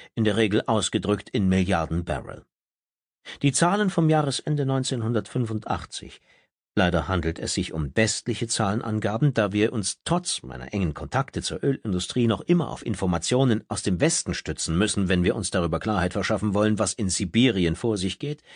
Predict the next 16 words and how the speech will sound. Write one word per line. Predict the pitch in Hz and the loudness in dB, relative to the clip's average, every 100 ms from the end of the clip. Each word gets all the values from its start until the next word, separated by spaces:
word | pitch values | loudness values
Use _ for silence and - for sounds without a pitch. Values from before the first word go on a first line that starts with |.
| - - _ _ _ _ - | -20 -20 _ _ _ _ -2
zeigen, | - 147 151 175 - - _ _ - | 2 2 2 -2 -4 -20 _ _ -2
dass | 151 165 165 | 2 2 4
wir | 160 | 4
in | 160 147 | 4 0
diesem | 180 175 175 | 0 2 0
Jahr | 147 101 95 | 0 -2 -4
vier | - - 170 | -4 4 4
Komma | 175 - 147 131 | 4 -2 -2 -2
vier | - 135 | 0 2
Milliarden | 127 113 107 113 117 101 | 2 2 2 2 2 2
Barrel | 101 101 101 | 2 2 0
Rohöl | 101 95 101 87 | 0 0 0 -2
gefördert | 90 92 117 120 117 | -2 -6 -6 -8 -6
haben, | 127 156 139 | -2 0 0
was | 104 | -2
bedeutet, | - 80 92 92 - | -4 -2 -2 -2 -8